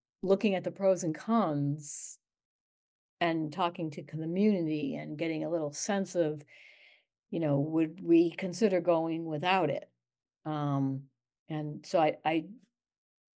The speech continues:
it seems to me that that conversation might need to happen before an-, for the feasibility or a new feasibility or parts of it, 'cause it would be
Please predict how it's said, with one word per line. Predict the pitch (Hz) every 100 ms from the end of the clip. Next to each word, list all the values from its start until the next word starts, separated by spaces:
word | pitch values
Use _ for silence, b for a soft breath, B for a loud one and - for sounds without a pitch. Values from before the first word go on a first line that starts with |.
| _ -
it | 143
seems | 233 226
to | 226
me | 190
that | 180 - 165
that | 165 170 -
conversation | 262 254 254 254 269 262 269
might | 254 254
need | 247 254
to | 247
happen | 247 240 247 233 208
before | 202 180 - 202 202
an-, | 190 190 - _ _ _
for | 185 185 185
the | 156 139 -
feasibility | - 202 170 165 180 180 175 165
or | 156
a |
new | 170 165
feasibility | 170 165 151 151 143 147 143
or | 147
parts | 143 - 175 175 143
of | 139
it, | - - _ b b b b
'cause | 165
it | 175
would | 160
be | 170 156